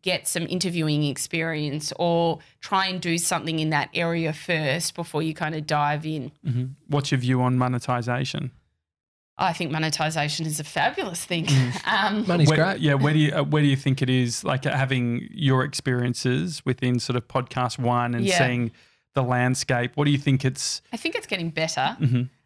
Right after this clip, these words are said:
Speaker 1: Um, obviously, we have a sales team that sells for us. So seeing what it was like two years ago when I started, where I,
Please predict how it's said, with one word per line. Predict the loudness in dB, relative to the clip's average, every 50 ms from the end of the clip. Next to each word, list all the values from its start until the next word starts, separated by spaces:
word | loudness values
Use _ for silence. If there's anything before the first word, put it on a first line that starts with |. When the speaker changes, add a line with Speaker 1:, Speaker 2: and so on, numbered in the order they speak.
| _ -6 -4
Speaker 1:
Um, | -2 0 2 2 0 0 -2 -4 -2
obviously, | -2 -2 0 -2 -2 -2 -2
we | -2 -2
have | -2 -2
a | -2
sales | -4 -2 0 0 0 -2 -4 -6 -8
team | -6 -4 -4 -2 -2 -4 -4 -2
that | -4 -4 -4 -4
sells | -2 0 0 0 0 -2 -4 -4
for | -2 0 0
us. | 0 0 0 -2 -2 -4
So | -2 -2 0 2 2 2 2 2 2 0 0 -2 -2 -4 -6 _ -20 _ _ _ -10
seeing | -4 -2 -2 0 0 -2 -2 -4
what | -4 -2 -2
it | -2
was | -2 -2 0
like | 0 0 -2 -2 -6
two | -8 -8 -8
years | -8 -6 -4 -4 -2
ago | -2 -4 -4 -4
when | -2 -2
I | -2 -4 -4
started, | -4 -4 -4 -2 0 0 0 0 0 -2 -4 -4
where | -2 -2 0 0 0
I, | 0 0 -2